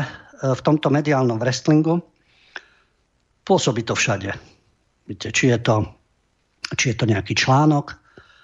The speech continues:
či je to nejaký komentár, úvaha, esej, či je to nejaká, nejaký seriál vo verejnoprávnej televízii,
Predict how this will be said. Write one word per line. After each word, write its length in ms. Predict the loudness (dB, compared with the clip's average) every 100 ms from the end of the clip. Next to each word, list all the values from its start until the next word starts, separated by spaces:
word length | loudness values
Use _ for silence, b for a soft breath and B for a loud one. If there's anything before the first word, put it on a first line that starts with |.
| b b
či 140 | -2 0
je 100 | 0
to 60 |
nejaký 260 | -2 -4 -2
komentár, 640 | 4 4 2 0 0 0
úvaha, 480 | -2 0 0 0 -2
esej, 480 | -4 0 0 0 -2 b b b b -4
či 160 | 0 0
je 80 |
to 160 | 0 2
nejaká, 640 | 2 2 0 0 0 0 -6 B 0
nejaký 240 | 0 0
seriál 560 | 2 2 4 2 2 0
vo 160 | 0
verejnoprávnej 800 | 0 2 2 2 2 0 2 2
televízii, 720 | 2 2 2 2 0 2 2